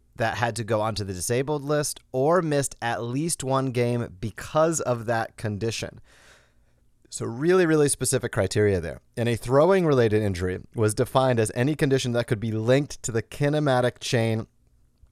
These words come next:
or kinetic chain of the throwing motion. So very, very specific in terms of what they were analyzing. And what they found was a total of seventy injuries in fifty players,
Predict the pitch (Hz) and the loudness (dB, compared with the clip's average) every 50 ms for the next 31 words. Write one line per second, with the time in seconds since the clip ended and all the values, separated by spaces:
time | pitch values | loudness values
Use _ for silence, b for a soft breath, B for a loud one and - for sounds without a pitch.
0 | _ _ _ _ - - 110 107 - - 110 107 127 147 147 139 - - - 110 | _ _ _ _ -10 -4 -4 -4 -2 -2 0 2 4 4 4 4 2 0 0 2
1 | 95 90 90 82 B B B B B B _ 117 123 127 123 113 107 101 113 113 | 2 2 -2 -4 B B B B B B _ 4 4 4 4 2 -2 -2 -2 -2
2 | - - 101 98 107 104 104 104 101 98 98 - - 85 92 98 101 98 95 - | -2 -2 0 4 4 4 6 4 2 0 -2 -6 -8 -8 -4 -2 -2 -2 -2 -4
3 | - 95 - - B B B B B B B B - - 117 110 107 101 98 104 | -6 -8 -10 -12 B B B B B B B B -2 0 2 2 2 0 -4 -6
4 | - 160 165 185 202 196 196 180 160 165 151 147 131 - - 131 - 135 131 110 | -2 0 4 4 6 6 6 6 4 4 2 2 0 -2 -4 -4 0 0 0 0
5 | 113 98 113 107 98 113 107 98 92 107 95 95 98 101 - - 104 98 98 98 | -2 -4 -6 -4 -4 -4 -4 -2 -4 -4 -4 -2 -4 -4 -2 -2 -4 -2 -2 -2
6 | 95 92 90 B B B B B - 107 110 107 104 98 92 87 82 80 92 87 | -2 -4 -6 B B B B B -8 -6 -4 -4 -4 -4 -4 -4 -6 -6 -8 -8
7 | 85 85 104 120 - 120 110 - - 196 202 226 202 139 113 110 117 120 - 113 | -8 -4 -4 -4 -2 -4 -6 -2 2 4 6 6 6 4 2 0 -2 -2 -4 -4
8 | 110 113 104 - - 139 147 139 127 123 107 - - - - - 156 131 156 147 | -4 -4 -6 -4 -2 0 0 2 0 0 -2 -2 -2 0 0 0 0 0 -2 -2
9 | 170 160 156 160 156 151 - 123 127 131 127 110 127 127 127 123 123 110 117 107 | -2 -2 -2 -4 -4 -4 -4 -4 -4 -4 -4 -2 -2 0 0 0 -2 -2 -4 -6
10 | 98 - - 127 113 - - - 117 110 - - 110 107 98 90 80 - - - | -6 -6 -4 -4 -4 -4 -6 -8 -8 -8 -6 -4 -4 -4 -2 -4 -6 -8 -10 -14
11 | - | -14